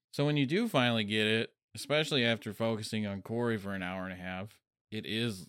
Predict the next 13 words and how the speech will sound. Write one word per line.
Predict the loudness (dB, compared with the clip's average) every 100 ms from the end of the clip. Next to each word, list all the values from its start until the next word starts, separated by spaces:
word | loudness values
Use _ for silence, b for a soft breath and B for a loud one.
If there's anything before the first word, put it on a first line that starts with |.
| _ -6
a | -2
moment | 0 0 0 -2
of | -2
celebration | 0 0 0 -2 0 0 -2 -6 -6
in | -6
the | -6
movie. | -6 -6 -8 -10 -12 _ _ _ _ _ -6
And | -4 0
yeah, | 0 0 0
I |
like | 0 0
the | -4
fight. | -8 -4 -2